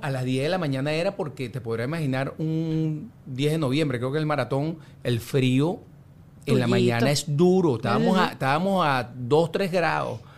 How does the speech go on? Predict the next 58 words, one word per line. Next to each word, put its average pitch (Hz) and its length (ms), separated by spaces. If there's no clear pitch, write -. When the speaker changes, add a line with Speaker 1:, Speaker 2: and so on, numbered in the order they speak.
Speaker 2:
No 143 240
vale. 127 180
Speaker 1:
Entonces 139 280
tenías 165 260
que 185 100
ir 160 160
con, 170 320
tenías 135 320
que 175 100
ir 160 140
con 123 680
Speaker 2:
Sí, 254 140
con, 208 200
con, 190 160
con 190 120
tapaviento 196 580
y 285 80
Speaker 1:
No, - 80
Speaker 2:
una 208 80
Speaker 1:
y - 40
tenías - 160
que 262 100
ir 208 80
Speaker 2:
una 208 60
Speaker 1:
con 190 100
mono 196 440
y, 147 80
y 127 440
chaqueta. 175 540
Entonces, 143 440
claro, 190 220
la 143 140
gente 139 240
llegaba 180 320
allá, 190 240
te 190 80
metían 147 260
como 202 140
en 196 80
corrales 202 560
y 151 80
cuando 131 220
ibas 170 160
a 208 40
salir, 202 360
el, 151 260
el, 135 320
el, 123 340
el, 120 100
Speaker 2:
Te 196 60
ibas 190 160
Speaker 1:
lo - 0
que 214 60
Speaker 2:
desnudando, 180 400
Speaker 1:
te - 20
iba, - 200
Speaker 2:
pues, 175 140
sí. - 60